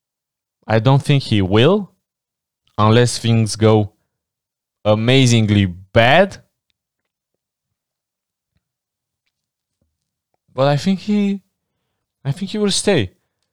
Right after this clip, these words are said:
for all those, these five years. I don't know what the future holds for him. There is,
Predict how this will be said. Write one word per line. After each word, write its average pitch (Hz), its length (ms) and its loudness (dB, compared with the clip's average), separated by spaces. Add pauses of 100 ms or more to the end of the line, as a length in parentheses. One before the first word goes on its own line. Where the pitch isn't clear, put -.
(1700)
for 135 160 -6
all 160 100 0
those, 135 280 -6 (240)
these 113 220 -2
five 101 300 0
years. 90 380 -4 (480)
I 117 140 -2
don't 123 80 0
know 131 80 -2
what 123 160 -2
the 123 60 -8
future 139 340 -6
holds 143 240 -6
for 135 120 -10
him. 135 220 -8
There 123 200 -2
is, - 220 -14